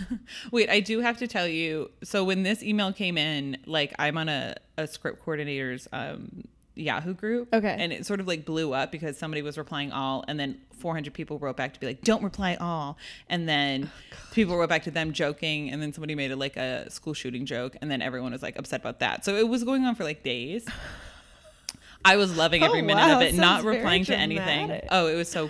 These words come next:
Speaker 1: it was so great.
Speaker 2: I always love the people, yeah, the people that reply all to not reply all.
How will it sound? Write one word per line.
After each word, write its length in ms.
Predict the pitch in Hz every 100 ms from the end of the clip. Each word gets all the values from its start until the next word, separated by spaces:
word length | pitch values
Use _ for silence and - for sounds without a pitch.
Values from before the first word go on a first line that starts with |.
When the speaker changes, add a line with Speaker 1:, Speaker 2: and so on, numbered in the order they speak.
| -
Speaker 1:
it 60 | 175
was 100 | 170
so 140 | 190 156
great. 260 | 135 - -
Speaker 2:
I 100 | 240
always 240 | 294 349
love 220 | 254 233 233
the 60 | 233
people, 400 | 247 202 196 185
yeah, 180 | 185 170
the 80 | 180
people 280 | 202 196 190
that 160 | 180
reply 420 | 165 190 - 175 170
all 200 | 165 165
to 100 | 175
not 240 | 156 131
reply 320 | 170 165 151
all. 360 | - 73 65